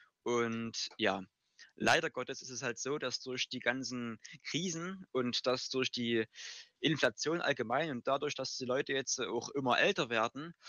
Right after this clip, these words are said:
und es immer weniger Neugeburten gibt, das Rentensystem sehr, sehr am Sterben ist, sodass alle Leute, die nach zweitausenddreißig in Rente gehen,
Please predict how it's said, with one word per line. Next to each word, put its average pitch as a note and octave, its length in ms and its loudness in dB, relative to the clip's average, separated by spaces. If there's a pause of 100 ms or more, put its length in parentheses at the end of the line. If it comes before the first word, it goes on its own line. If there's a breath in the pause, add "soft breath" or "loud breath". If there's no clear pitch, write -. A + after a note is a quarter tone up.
(180 loud breath)
und A#2 200 -2
es A2+ 120 -4
immer C#3+ 120 0
weniger C#3+ 280 0
Neugeburten C3+ 520 0
gibt, - 400 0 (380 soft breath)
das - 180 4
Rentensystem C3 800 2 (140)
sehr, C3+ 320 4
sehr C3+ 400 0
am A#2+ 160 -4
Sterben B2+ 400 0
ist, - 500 -8
sodass B2+ 540 -2 (340 loud breath)
alle D3+ 140 2
Leute, D#3 240 -4
die C3 120 -6
nach C#3 220 2
zweitausenddreißig C#3+ 1160 -2
in A#2+ 100 -2
Rente D3 320 2
gehen, C#3 420 0